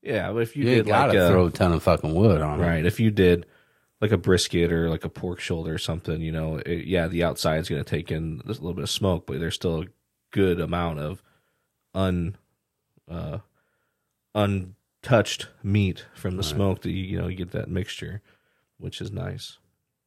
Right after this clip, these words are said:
Speaker 1: But I don't know. I
Speaker 2: I,
Speaker 1: didn't really
Speaker 2: like I said,
Speaker 1: hardly smoke anything, man,
Speaker 2: I bet in
Speaker 1: this summer at all.
Speaker 2: I got down a couple times, a couple failures. Time frame. And that's always fucks me, 'cause I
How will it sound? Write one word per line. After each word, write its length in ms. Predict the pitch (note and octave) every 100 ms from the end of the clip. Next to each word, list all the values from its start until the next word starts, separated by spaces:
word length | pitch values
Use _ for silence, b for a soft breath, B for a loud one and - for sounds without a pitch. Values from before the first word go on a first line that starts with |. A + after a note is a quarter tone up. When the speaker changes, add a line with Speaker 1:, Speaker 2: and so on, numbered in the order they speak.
| _
Speaker 1:
But 180 | F#2+ - _ _ b b b b
I 80 | F3
don't 120 | A2
know. 180 | F2+ F#2 - _ _ _ -
I 60 | A#2
Speaker 2:
I, 40 |
Speaker 1:
didn't 100 | G#3
really 80 | G#2 C3
Speaker 2:
like 20 |
I 20 |
said, 160 | C3 -
Speaker 1:
hardly 180 | C3
smoke 360 | A#2+ - G#3+ D4+
anything, 420 | - F2 - E2+
man, 180 | E2+ F2
Speaker 2:
I 140 | B2+
bet 200 | C3 A2
in 100 | A#2+
Speaker 1:
this 180 | B2+ -
summer 500 | - - - F2 F2
at 80 | F2
all. 380 | B2+ D3 A#2 - _ _ _ -
Speaker 2:
I 160 | F3 E3+
got 200 | F2 E2
down 220 | E2+ D#2+
a 60 |
couple 300 | E2 F#2 D#2+
times, 420 | - D#2 E2+ F2+ -
a 40 |
couple 220 | - F#2
failures. 680 | E2 - E2 E2 E2+ E2+ - _ _ _ _ _ _ _ _ _ _ _ _ _
Time 280 | B2 G#2+ E2+
frame. 340 | - D#2 D2+
And 80 | E2
that's 180 | B2 C3
always 200 | G2+ E2
fucks 320 | - D#2 D2+ -
me, 200 | D2 D#2
'cause 200 | - F2+
I 320 | G2 F2 D#2